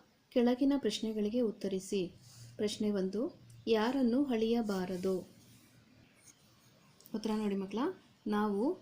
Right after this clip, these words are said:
ಇತರರನ್ನು ಹಳಿಯಬಾರದು. ಪ್ರಶ್ನೆ ಎರಡು, ಬಡತನಕ್ಕೆ ಯಾವ ಚಿಂತೆ? ಉತ್ತರ, ಬಡತನಕ್ಕೆ ಉಂಬುವ, ಅಂದ್ರೆ ತಿನ್ನುವ ಚಿಂತೆ. ಪ್ರಶ್ನೆ ಮೂರು, ಲೋಕದಲ್ಲಿ ಸುತ್ತಿ ನಿಂದೆಗಳು ಬಂದರೆ ಹೇಗಿರಬೇಕು?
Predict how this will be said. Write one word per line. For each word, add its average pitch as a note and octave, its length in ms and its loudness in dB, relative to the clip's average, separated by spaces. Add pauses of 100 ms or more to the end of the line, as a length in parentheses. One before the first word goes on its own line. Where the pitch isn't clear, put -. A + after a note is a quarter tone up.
(120)
ಇತರರನ್ನು A#3 680 2
ಹಳಿಯಬಾರದು. G3+ 880 0 (720)
ಪ್ರಶ್ನೆ G#3+ 400 0
ಎರಡು, G#3 540 -2 (220)
ಬಡತನಕ್ಕೆ B3+ 720 4
ಯಾವ G#3+ 340 2
ಚಿಂತೆ? F#3+ 580 0 (560)
ಉತ್ತರ, G#3 300 -2 (520)
ಬಡತನಕ್ಕೆ A#3 680 2
ಉಂಬುವ, A3 680 0
ಅಂದ್ರೆ A3 380 -2 (100)
ತಿನ್ನುವ A#3+ 420 4
ಚಿಂತೆ. G3 560 0 (960)
ಪ್ರಶ್ನೆ A3 320 -2
ಮೂರು, G3+ 540 0 (300)
ಲೋಕದಲ್ಲಿ C4+ 640 4
ಸುತ್ತಿ B3+ 380 0
ನಿಂದೆಗಳು G3+ 640 2
ಬಂದರೆ G#3 540 2
ಹೇಗಿರಬೇಕು? A3+ 1040 2